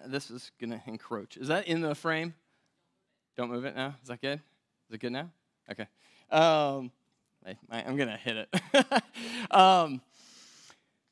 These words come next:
so we're going through the Bible, right? And we're, we're stepping through, um, what we believe about the Bible, right? Things, words that maybe you've heard, um, but maybe you haven't really had a, a good grasp as to why we say the things that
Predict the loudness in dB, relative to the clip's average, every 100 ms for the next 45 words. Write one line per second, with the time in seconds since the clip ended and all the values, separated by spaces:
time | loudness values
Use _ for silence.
0 | _ 6 6 8 6 6 4 8 8 8
1 | 6 6 6 4 4 4 2 2 2 -2
2 | 0 -2 -2 2 6 8 6 4 0 0
3 | 4 6 4 0 -6 -10 _ _ _ _
4 | -2 4 6 4 2 2 2 0 2 2
5 | 2 0 -10 _ 0 0 0 -2 0 0
6 | -2 -6 4 6 6 4 -2 -2 0 0
7 | -2 -4 0 2 2 0 -4 -6 _ _
8 | 2 4 4 0 0 2 2 0 2 2
9 | 2 2 2 0 0 0 0 -4 -2 -2
10 | -2 0 0 2 -2 -6 -6 -2 -4 2
11 | 4 4 0 -4 -8 -4 -4 -4 -8 -10
12 | -10 -14